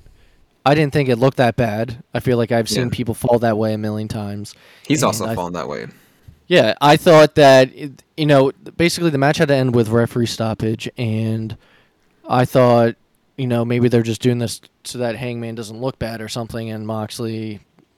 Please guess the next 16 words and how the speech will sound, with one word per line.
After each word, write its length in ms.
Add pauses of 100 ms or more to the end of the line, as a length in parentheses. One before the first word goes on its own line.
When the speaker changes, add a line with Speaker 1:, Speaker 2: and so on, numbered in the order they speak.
(240)
Speaker 1:
you 80
know, 180
looks 240
fine. 220 (520)
Speaker 2:
Yeah. 200 (720)
Speaker 1:
I 100
believe, 600
though, 260
it 140
was 280
real. 440 (1700)
Speaker 2:
It 100
was 120
definitely 360
real. 240 (840)
Speaker 1:
Yeah, 360